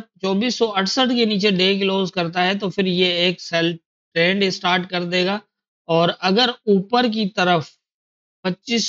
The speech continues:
सौ बीस को break ना करे और proper test करता है तो फिर ये दोबारा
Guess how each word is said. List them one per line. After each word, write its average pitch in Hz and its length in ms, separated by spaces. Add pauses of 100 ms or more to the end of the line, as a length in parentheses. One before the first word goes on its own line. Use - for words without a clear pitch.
सौ 226 140
बीस 196 540
को 202 180
break 190 480 (100)
ना 165 240
करे 208 300
और 220 140
proper 185 640
test 202 380
करता 170 300
है 196 200 (480)
तो 196 80
फिर 220 160
ये 214 160
दोबारा 185 440